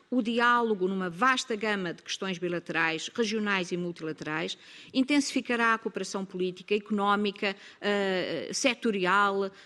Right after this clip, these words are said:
eh, nos domínios das alterações climáticas, da investigação, da inovação,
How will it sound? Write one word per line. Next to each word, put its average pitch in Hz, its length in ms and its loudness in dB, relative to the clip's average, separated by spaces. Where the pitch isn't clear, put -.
eh, 196 260 2
nos 226 220 2
domínios 226 580 2
das 190 260 0
alterações 196 440 0
climáticas, 185 720 0
da 190 80 -4
investigação, 190 760 -4
da 175 100 -4
inovação, 190 680 -4